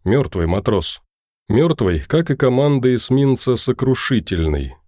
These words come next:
во главе с расстрелянным за малодушие капитаном. Возможно, всё дело в свете, здесь уже нет того душного полумрака и угловатых стрельчатых линий,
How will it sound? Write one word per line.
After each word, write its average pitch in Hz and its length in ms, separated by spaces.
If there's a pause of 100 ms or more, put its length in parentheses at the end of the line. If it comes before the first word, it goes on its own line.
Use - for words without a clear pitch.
(140)
во 80 200
главе 98 580
с - 180
расстрелянным 135 800
за 101 120
малодушие 101 640
капитаном. 73 880 (1080)
Возможно, 160 520
всё 156 180
дело 160 300
в - 80
свете, 131 580
здесь 147 300
уже 135 240
нет 143 400
того 123 260
душного 123 560
полумрака 117 720
и 139 240
угловатых 107 880
стрельчатых 127 760
линий, 90 540